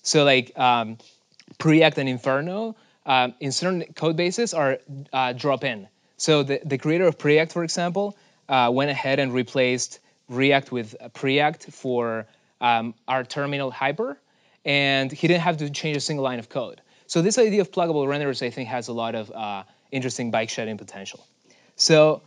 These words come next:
the next one is, uh, like I mentioned earlier, we would love to support full C S S. And we can do that by you export a function that returns a style tag, and because,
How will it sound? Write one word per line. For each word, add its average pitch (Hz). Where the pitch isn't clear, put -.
the 147
next 196
one 165
is, 139
uh, 131
like 131
I 131
mentioned 135
earlier, 139
we 139
would 143
love 160
to 175
support 131
full 135
C 127
S 107
S. 101
And 139
we 139
can 135
do 175
that 160
by 127
you 127
export 139
a 127
function 151
that 120
returns 120
a 113
style 143
tag, 117
and 123
because, 143